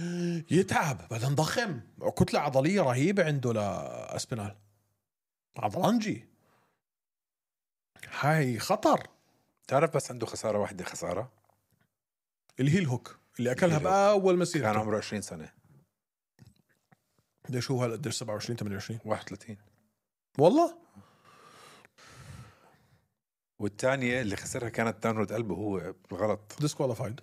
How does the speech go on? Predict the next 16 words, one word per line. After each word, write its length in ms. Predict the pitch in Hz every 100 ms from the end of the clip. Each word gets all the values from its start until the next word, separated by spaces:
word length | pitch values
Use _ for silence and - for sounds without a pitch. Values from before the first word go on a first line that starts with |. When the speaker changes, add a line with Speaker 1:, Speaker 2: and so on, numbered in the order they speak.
| -
Speaker 2:
ديسكواليفايد. 460 | - - 214 220
Speaker 1:
والثالثة 320 | - 233 214 190
Speaker 2:
نفس 140 | 196
Speaker 1:
كانت 80 | 185
Speaker 2:
تاع 140 | 175
Speaker 1:
ال-، 60 | 160
Speaker 2:
جونز. 380 | 135 107 - 139
Speaker 1:
الركبة 400 | 156 175 160 156
اللي 140 | 139
طلعت 460 | 117 127 113 - 120
من 260 | 107 117
محلها 340 | 117 - 117 104
لما 180 | 107
لعب 200 | 107 101
مع 120 | 98 98
بليدز. 380 | 92 92 -